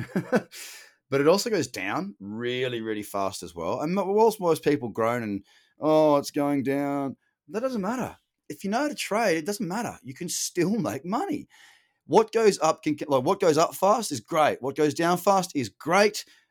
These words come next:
when you know what you're looking for. So don't be a turkey caught in a hurricane this time round, guys. Know what you're doing. Obviously, hold your bags. Do what you gotta do.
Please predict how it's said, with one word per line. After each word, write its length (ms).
when 140
you 100
know 220
what 160
you're 100
looking 320
for. 200
So 100
don't 280
be 120
a 20
turkey 340
caught 260
in 60
a 40
hurricane 480
this 120
time 240
round, 200
guys. 240
Know 120
what 140
you're 100
doing. 300
Obviously, 440
hold 280
your 80
bags. 380
Do 120
what 140
you 80
gotta 200
do. 340